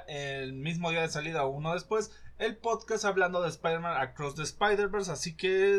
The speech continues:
me resulta bueno haberme tardado tanto tiempo en hablar de esta cinta, ju-, justamente por eso, por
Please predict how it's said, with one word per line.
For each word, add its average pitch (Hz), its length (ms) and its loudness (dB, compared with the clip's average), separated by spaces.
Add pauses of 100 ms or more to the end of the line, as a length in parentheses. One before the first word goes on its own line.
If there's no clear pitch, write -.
me 226 840 2
resulta 285 460 0 (180)
bueno 262 480 -4 (280)
haberme 196 340 4
tardado 190 380 0
tanto 185 340 -4
tiempo 175 300 -4
en 151 60 -4
hablar 147 260 0
de 156 80 -4
esta 160 180 -4
cinta, 226 420 -2 (160)
ju-, 196 140 -16 (480)
justamente 190 600 0
por 143 240 0
eso, 123 240 -2
por 135 360 -2